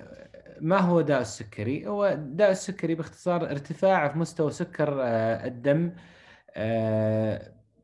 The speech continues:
لما نجي ونحلل نلقاه مرتفع عن المستوى، آه، أو المعدل المطلوب. آه، هذا يكون أحد،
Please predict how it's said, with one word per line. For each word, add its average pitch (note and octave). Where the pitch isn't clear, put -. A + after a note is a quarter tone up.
لما C3
نجي C#3
ونحلل D3+
نلقاه C3+
مرتفع C#3+
عن A#2+
المستوى، C#3
آه، G#2
أو A#2+
المعدل A#2+
المطلوب. C3+
آه، C3+
هذا F3+
يكون F3+
أحد، D#3+